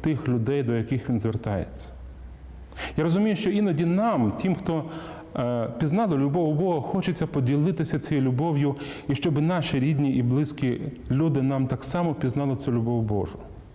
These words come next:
Але іноді ми це робимо з присилуванням з якимось,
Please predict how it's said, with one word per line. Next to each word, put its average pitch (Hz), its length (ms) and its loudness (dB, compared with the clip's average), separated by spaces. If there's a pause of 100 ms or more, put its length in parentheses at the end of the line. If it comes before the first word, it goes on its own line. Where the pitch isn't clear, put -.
(400)
Але 139 180 0
іноді 160 340 2
ми 131 220 2
це 127 280 -2
робимо 131 680 0 (880)
з - 120 -4
присилуванням 107 840 0
з 87 60 0
якимось, - 560 -6